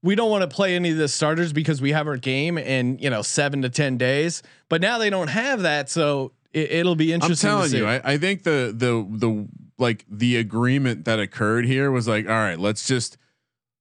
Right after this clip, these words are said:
Speaker 2: let's use the preseason." The fourth game was stupid anyway.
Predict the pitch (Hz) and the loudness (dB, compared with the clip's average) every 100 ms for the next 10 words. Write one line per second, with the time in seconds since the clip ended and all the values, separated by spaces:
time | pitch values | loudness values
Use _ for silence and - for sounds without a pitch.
0 | _ 113 120 117 127 131 151 156 - 165 | _ -2 -2 0 2 2 2 0 0 0
1 | 156 - 123 117 117 113 98 127 135 131 | 0 0 0 0 0 0 0 0 0 0
2 | 135 127 127 113 - 123 120 139 110 90 | -2 0 0 -2 0 0 0 0 0 -2
3 | 78 80 82 | -4 -4 -4